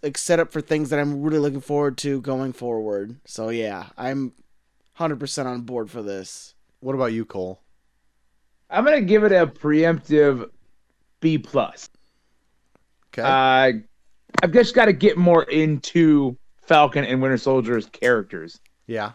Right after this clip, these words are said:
Speaker 3: There were two characters that I just did not, not that I didn't care about 'em, they just weren't at the top of my interest list. But the same was said for WandaVision. Like, like, I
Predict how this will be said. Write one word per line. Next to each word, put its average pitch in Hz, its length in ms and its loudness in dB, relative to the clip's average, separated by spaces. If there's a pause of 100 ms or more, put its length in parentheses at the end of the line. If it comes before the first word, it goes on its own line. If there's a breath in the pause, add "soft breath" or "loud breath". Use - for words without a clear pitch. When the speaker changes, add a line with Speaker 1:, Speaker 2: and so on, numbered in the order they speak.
Speaker 3:
There 185 120 6
were 196 100 6
two 202 180 4
characters 180 400 2
that 151 120 4
I 151 100 6
just 135 200 -2
did 135 140 0
not, 131 380 2 (440)
not 220 180 4
that 185 60 6
I - 40 6
didn't 123 180 2
care 175 220 4
about 113 300 4
'em, 120 160 0 (300 soft breath)
they 180 80 4
just 175 180 4
weren't 160 200 4
at 123 100 -2
the - 60 -18
top 127 320 2
of 127 120 0
my 120 160 2
interest 135 540 -4
list. 147 440 2 (460)
But 196 300 2
the 185 100 4
same 185 300 4
was 175 200 4
said 165 260 2
for 165 120 4
WandaVision. 107 840 0
Like, 120 280 0
like, 123 360 0
I 113 260 -4